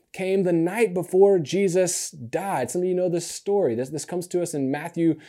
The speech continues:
chapter twenty-six. Uh, it's late on this Thursday night.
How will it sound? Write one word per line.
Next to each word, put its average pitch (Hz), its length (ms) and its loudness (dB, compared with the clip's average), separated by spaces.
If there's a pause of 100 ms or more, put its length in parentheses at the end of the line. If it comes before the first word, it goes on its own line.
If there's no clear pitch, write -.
(140)
chapter 185 340 0
twenty-six. 180 800 2 (300)
Uh, 143 60 -2
it's 147 220 0
late 190 420 2 (720)
on 160 140 2
this 160 180 0
Thursday 202 400 4
night. 170 300 -4